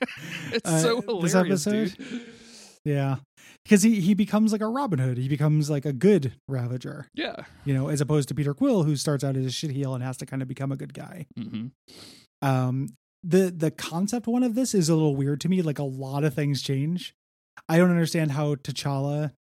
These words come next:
Speaker 2: being the Star-Lord, made it so, uh, Thanos, like, he got to Thanos before he tortured his daughters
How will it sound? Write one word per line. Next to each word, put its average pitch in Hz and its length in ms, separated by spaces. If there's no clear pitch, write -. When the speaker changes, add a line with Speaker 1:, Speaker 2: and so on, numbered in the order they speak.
Speaker 2:
being 143 140
the 139 80
Star-Lord, 143 560
made 139 160
it 147 140
so, 139 380
uh, 131 360
Thanos, 143 560
like, 139 200
he 175 100
got 151 220
to 156 80
Thanos 143 380
before 139 280
he 135 60
tortured 139 320
his 135 160
daughters 196 560